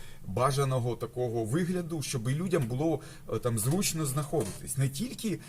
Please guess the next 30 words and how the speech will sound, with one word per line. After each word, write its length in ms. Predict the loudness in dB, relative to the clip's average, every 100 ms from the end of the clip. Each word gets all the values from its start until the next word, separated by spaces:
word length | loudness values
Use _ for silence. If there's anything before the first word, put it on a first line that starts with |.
| -10 -2
е, 40 |
на-, 180 | 0 2
насолоджуватись 760 | 2 2 2 2 0 -2 -2 -2
дикость-, 500 | -2 -2 0 -2 0
дикістю, 380 | -2 0 -2 -2
про 140 | -6
дикості, 480 | -4 -2 0 0 0
дикості 520 | -2 -2 -2 -2 -2
там 260 | -2 -2 0
буде 260 | -2 -2
досить, 500 | -2 0 0 0 -2
мені 200 | -4 -6
здається. 540 | -6 -6 -8 -6 -8 -10 -14 -16 -14 -6
Е, 80 | 4
завжди 440 | 6 6 2 -2
буде 220 | -4 -2
досить, 460 | 0 0 0 -2 -6
якщо 280 | -4 -2 -4
туди 220 | -2 0
нікого 360 | 0 2 0 0
не 80 |
пускати. 540 | -2 -2 0 0 -2 -2
Але 200 | 0 2
одна, 420 | 2 0 2 0
дві, 260 | 0 -2 -4
три, 300 | -4 -4 -4 -2
п'ять 300 | 2 2 2
лавочок 480 | 4 4 2 -4 -6
на 100 | -4
косу 420 | -2 0 0 -2